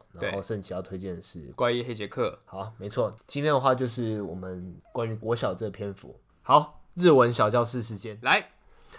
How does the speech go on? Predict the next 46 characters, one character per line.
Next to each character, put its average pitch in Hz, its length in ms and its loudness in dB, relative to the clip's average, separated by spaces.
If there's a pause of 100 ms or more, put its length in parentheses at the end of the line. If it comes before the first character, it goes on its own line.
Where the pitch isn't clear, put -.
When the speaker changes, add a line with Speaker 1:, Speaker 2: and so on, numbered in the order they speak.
(800)
Speaker 2:
我 156 100 -2
们 151 100 4
上 208 160 6
次 190 220 4
教 175 460 10
这 175 180 -2
是 175 140 2
什 123 140 4
么， 98 240 -2
那 147 120 2
是 139 120 0
什 110 140 -2
么 95 100 -4
嘛， 82 60 -2
Speaker 1:
嘿。 123 60 4
Speaker 2:
对 123 200 8
不 117 100 6
对？ 104 240 2
因 175 60 4
为 180 60 8
这 180 120 10
不 175 180 0
符 127 180 0
合 120 60 4
我 113 40 0
们 110 160 -4
频 117 120 -6
道 120 120 2
宗 113 200 -2
旨。 113 200 -10 (200)
Speaker 1:
没 120 100 -8
错。 104 240 -2 (100)
Speaker 2:
我 113 100 2
们 123 80 4
是 151 380 4 (240)
Speaker 1:
不 151 180 -6
实- - 260 -10 (300)
Speaker 2:
我 127 100 -2
们 135 120 0
是 165 200 6
不 165 160 2
实 - 200 0
用 127 120 6
的 117 120 0
日 120 100 0
文。 95 180 0